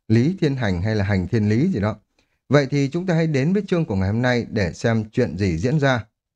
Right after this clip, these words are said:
"Ta không tin." Phương Tiểu Bạch hít sâu một hơi. Ồ. Trên mặt của Triệu Vũ Dương lộ ra nụ cười nham hiểm. Phương Tiểu Bạch lại chậm rãi nói, "Nếu ngươi giết chết Hồng Tuyết,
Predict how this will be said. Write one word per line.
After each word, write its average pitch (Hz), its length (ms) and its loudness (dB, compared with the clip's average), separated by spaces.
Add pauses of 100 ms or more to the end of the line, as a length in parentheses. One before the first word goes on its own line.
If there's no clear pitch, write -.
(760)
"Ta 120 160 4
không 120 280 -2
tin." 143 220 0 (480)
Phương 226 160 4
Tiểu 147 120 0
Bạch 117 260 -2
hít 226 160 -2
sâu 135 180 -2
một 113 220 0
hơi. 127 280 0 (360)
Ồ. 98 300 0 (560)
Trên 220 160 4
mặt 175 240 0
của 107 100 -4
Triệu 123 220 -2
Vũ 175 160 0
Dương 185 280 2
lộ 120 220 0
ra 123 160 -2
nụ 123 180 -2
cười 90 260 -2
nham 117 240 0
hiểm. 110 240 0 (480)
Phương 147 140 4
Tiểu 98 180 -4
Bạch 95 220 -4
lại 104 260 -2
chậm 117 220 -2
rãi 107 160 0
nói, 123 300 0 (540)
"Nếu 196 140 4
ngươi 196 160 0
giết 214 240 -2
chết 233 260 0
Hồng 190 220 -4
Tuyết, 214 160 2